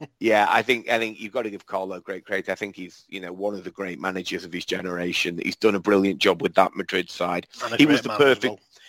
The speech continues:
Speaker 2: he was the perfect man for that job, right? 'Cause the one thing Ancelotti was famous for at Milan was just getting a bit more out of players that looked over the hill, and he's done that with like, likes of Benzema and Kroos and, and Modric this year. I,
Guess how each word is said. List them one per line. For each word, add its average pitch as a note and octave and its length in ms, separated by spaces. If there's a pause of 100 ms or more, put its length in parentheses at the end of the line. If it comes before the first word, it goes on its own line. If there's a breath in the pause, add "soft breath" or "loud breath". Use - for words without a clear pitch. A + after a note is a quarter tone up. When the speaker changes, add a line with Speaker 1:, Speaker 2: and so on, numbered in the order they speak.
(120)
Speaker 2:
he C#3+ 80
was C#3 140
the C#3+ 80
perfect C3+ 360
man A#2+ 200
for A2 100
that G#2+ 200
job, G#2 260
right? G#2 200
'Cause G2+ 140
the A2+ 80
one A#2 220
thing G#2+ 160
Ancelotti G#2 500
was F#2+ 140
famous G#2 400
for G2+ 260
at E2+ 60
Milan G2 420 (320 loud breath)
was A2 160
just - 380
getting A2+ 260
a G2+ 80
bit - 220
more G#2+ 280
out G2 220
of F#2 80
players G2+ 380
that F#2+ 80
looked - 260
over F#2+ 240
the E2+ 80
hill, F2+ 380 (400 loud breath)
and G2+ 100
he's G2 160
done A2+ 220
that G2 200
with F2+ 140
like, G2 240 (160)
likes F#2+ 320
of F2+ 60
Benzema F2+ 500
and F2+ 160
Kroos F#2 500
and, F2+ 220
and G2 100
Modric F#2+ 520
this F#2+ 240
year. F2 260 (540 loud breath)
I, F#2+ 100